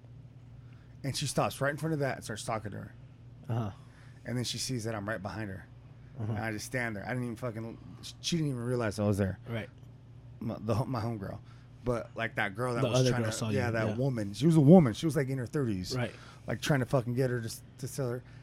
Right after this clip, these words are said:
Speaker 1: And I look up, and there's a, a flatbed with, like, uh, like, some sort of cables on it, like, probably
Speaker 2: Uh-huh.
Speaker 1: electrical wires, something like cables and shit like
Speaker 2: Right.
Speaker 1: that for this thing. And there's, like, eight dudes on the fucking flatbed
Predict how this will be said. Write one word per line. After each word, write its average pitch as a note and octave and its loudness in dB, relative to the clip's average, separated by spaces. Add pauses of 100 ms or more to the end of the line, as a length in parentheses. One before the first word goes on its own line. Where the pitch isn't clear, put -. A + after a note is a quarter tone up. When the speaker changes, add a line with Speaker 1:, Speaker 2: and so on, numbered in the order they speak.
(280)
Speaker 1:
And C#3 4
I B2 4
look C#3+ 6
up, E3+ 6
and B2+ 0
there's B2+ 2
a, A2 0
a G#2+ -4
flatbed C3 0 (480)
with, A#2+ -6
like, A2 -2
uh, A2+ 0
like, F#2 -6
some C3+ -4
sort C3+ -4
of A2+ -8
cables D#3 -2
on F#3 -2
it, G#3+ -4
like, G2+ -4
probably A#2 4
Speaker 2:
Uh-huh. G#2+ 0 (140)
Speaker 1:
electrical A2+ 0
wires, G#2+ 4
something A2 -2
like A2+ 2
cables A2+ 0
and A2+ -6
shit - -2
like A2 2
Speaker 2:
Right. G#2+ -4
Speaker 1:
that A2 -4
for - -8
this G#2 -6 (120)
thing. C3 -4 (580)
And B2 -4
there's, A#2+ -2
like, A#2 -6 (240)
eight C3 -6
dudes C3 -4 (100)
on A#2+ -2
the A#2 -2
fucking A2 -4 (420)
flatbed G#2+ 0